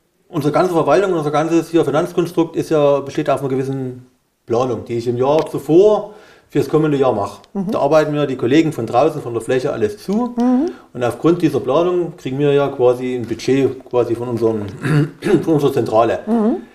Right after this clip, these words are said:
Speaker 1: Also das sind quasi unsere Ausgaben, die wir eigentlich so haben sollten, in dem Rahmen wir uns beschäftigen.
Speaker 2: Mhm.
Speaker 1: Und wie Müll kann man ja schlecht planen, will man
Speaker 2: Mhm.
Speaker 1: ja auch gar nicht planen.
Speaker 2: Mhm.
Speaker 1: Da will ich ja eigentlich auch gar kein Geld dafür
Speaker 2: Ja,
Speaker 1: ausgeben.
Speaker 2: ja.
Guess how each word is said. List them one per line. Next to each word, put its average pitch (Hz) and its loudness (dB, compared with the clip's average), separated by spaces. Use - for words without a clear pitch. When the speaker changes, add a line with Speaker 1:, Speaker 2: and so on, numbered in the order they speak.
Speaker 1:
Also 120 -2
das - 2
sind 143 0
quasi 135 -2
unsere 127 0
Ausgaben, 147 2
die 143 2
wir 139 2
eigentlich 127 -2
so 113 2
haben 123 0
sollten, 135 0
in 107 -6
dem 123 2
Rahmen 131 0
wir 131 -4
uns 123 -6
beschäftigen. 95 -8
Speaker 2:
Mhm. 208 -4
Speaker 1:
Und 113 -2
wie 104 -6
Müll 160 4
kann 117 -10
man 120 -2
ja 110 -4
schlecht 113 -6
planen, 131 -4
will 147 4
man 214 0
Speaker 2:
Mhm. - 2
Speaker 1:
ja 147 4
auch 113 -6
gar 117 -2
nicht 107 -8
planen. 104 -6
Speaker 2:
Mhm. 359 -4
Speaker 1:
Da 113 -2
will 175 6
ich 185 0
ja 170 0
eigentlich 147 -2
auch 135 -2
gar 151 -2
kein 139 -6
Geld 147 0
dafür 131 -2
Speaker 2:
Ja, 247 2
Speaker 1:
ausgeben. 214 0
Speaker 2:
ja. 226 0